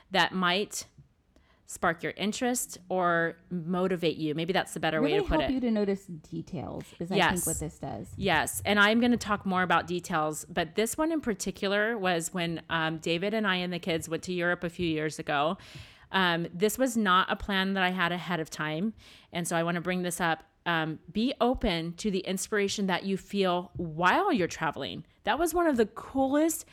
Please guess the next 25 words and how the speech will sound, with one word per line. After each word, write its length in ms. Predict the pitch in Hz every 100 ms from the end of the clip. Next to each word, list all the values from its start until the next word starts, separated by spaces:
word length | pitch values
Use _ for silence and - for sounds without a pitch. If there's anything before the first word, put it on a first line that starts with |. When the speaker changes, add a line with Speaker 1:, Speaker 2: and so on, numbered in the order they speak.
| - - _ _
Speaker 1:
documenting 800 | 170 - 208 214 247 220 220 233 -
experiences 880 | 190 - 196 185 175 175 185 165 -
of 220 | 175 165
my 180 | 170 160
life, 400 | 151 135 131 -
was 160 | 175
we 140 | 175 190
were 140 | 175
sh-, 220 | 170 - 220
we 120 | 208
showed 260 | 196 - 247
up 140 | 285
to 120 | - 285
Europe. 440 | 208 151 160 202 - - - -
We 100 | 208
were 300 | 190 185 180
in 260 | - 180 175
several 460 | - - - 226 233
different 320 | 220 - 180
countries 580 | - 185 175 175 165 170
during 180 | 185 170
this 100 | 170
particular 500 | 185 - 185 190 170
trip, 400 | - 175 160 - - - _
and 220 | 202 208